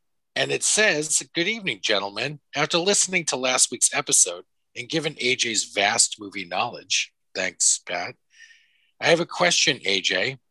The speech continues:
Did you work at a video store? When you were younger, like Movies in Motion or Movies and More, or maybe even a place like Video Village?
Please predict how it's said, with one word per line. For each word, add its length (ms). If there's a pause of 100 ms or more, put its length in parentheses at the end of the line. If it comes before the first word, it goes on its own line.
(200)
Did 200
you 80
work 320
at 80
a 60
video 380
store? 460 (600)
When 160
you 160
were 100
younger, 480
like 260 (300)
Movies 400
in 140
Motion 720 (260)
or 280
Movies 560
and 120
More, 640 (260)
or 100
maybe 320
even 220
a 40
place 360
like 240
Video 400
Village? 760